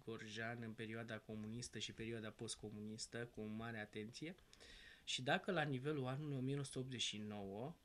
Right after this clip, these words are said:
eh, Magheru, Liceul de Chimie, cum se numea atunci, Liceul Industrial numărul unu, eh, era, eh, cel mai bun dintre tehnologice, dar, să zicem, existau câteva teoretice socotite mai bune.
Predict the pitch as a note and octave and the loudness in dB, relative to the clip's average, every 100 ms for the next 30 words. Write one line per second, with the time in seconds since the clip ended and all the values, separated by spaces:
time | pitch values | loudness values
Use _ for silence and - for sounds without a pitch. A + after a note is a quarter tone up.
0 | - - - - B2 A#2 A2 A2 G#2+ A#2+ | -20 -20 -20 -6 -2 0 0 0 0 2
1 | C3+ D3+ D3 - - - - - - D3 | 2 2 -2 -4 -10 -18 -20 -20 -6 -2
2 | B2 C#3 B2+ A#2+ A#2+ A#2+ G#2 G#2 G#2 G#2 | 6 6 6 2 0 0 -2 -4 -4 -2
3 | G#2 G#2 - G#2+ A2 - G#2 A#2+ A#2 G#2+ | -2 -2 -4 -2 -2 -2 0 2 2 0
4 | - - A2 A#2 A2+ A2 G#2 G#2 G#2 G#2+ | -2 0 2 2 0 -2 -2 -4 -4 -4
5 | E3+ - - C3+ A2+ A2 - - - - | -4 -10 -14 -8 -6 -6 -10 -14 -16 -14
6 | - - C#3 B2 A2+ C#3+ C3 - - - | -16 -4 0 2 6 6 6 2 -14 -4
7 | C3 A#2+ - C#3+ E3+ D3+ D#3 D3 C3 B2+ | -4 0 2 4 4 4 2 2 2 2
8 | B2+ A#2+ A#2 A2+ A2 G#2+ G2+ A2 C3 - | 2 2 0 0 -2 -2 -2 0 0 -4
9 | - - - B2 - B2 B2+ B2+ A2+ G#2+ | -16 -12 -2 0 2 2 2 2 2 -4
10 | - - - C3 B2+ C3 C3+ E3 D3 C3+ | -10 -20 -2 2 4 4 6 8 8 4
11 | C3 B2 B2+ B2+ A#2+ B2 A2+ A2 A2 - | 0 2 2 2 2 0 0 -2 -2 -2
12 | - B2 C3 A2+ B2+ C3 A#2 G#2+ G2+ A2 | 0 2 2 0 2 2 2 -2 -2 -4
13 | G2+ C3 | -4 -6